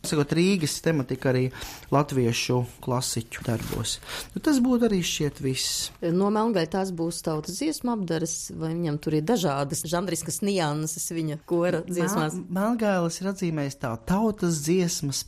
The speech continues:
Speaker 1: pārveids. Rīga rība, Rīga dimd. Drusciņ savādāk Rīga dimd, nekā mēs parasti esam pieraduši. Un vēl Melngālim ir Rīga, Rīga, balta Rīga.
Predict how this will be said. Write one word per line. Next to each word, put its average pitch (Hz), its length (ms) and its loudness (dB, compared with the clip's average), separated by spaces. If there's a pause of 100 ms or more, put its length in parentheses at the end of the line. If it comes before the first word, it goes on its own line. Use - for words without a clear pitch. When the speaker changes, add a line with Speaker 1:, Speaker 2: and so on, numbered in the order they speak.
Speaker 1:
pārveids. 156 1040 -2 (200)
Rīga 196 480 2
rība, 196 420 0
Rīga 190 320 2
dimd. 120 460 -2 (260)
Drusciņ 156 320 0
savādāk 113 720 0
Rīga 139 260 2
dimd, 135 240 2
nekā 123 240 0
mēs 120 240 -2
parasti 120 400 -2
esam 110 160 0
pieraduši. 110 540 -2 (260)
Un 143 80 0
vēl 214 160 4
Melngālim 180 680 2
ir 139 80 0
Rīga, 165 340 4
Rīga, 160 320 2
balta 160 540 0
Rīga. 127 420 0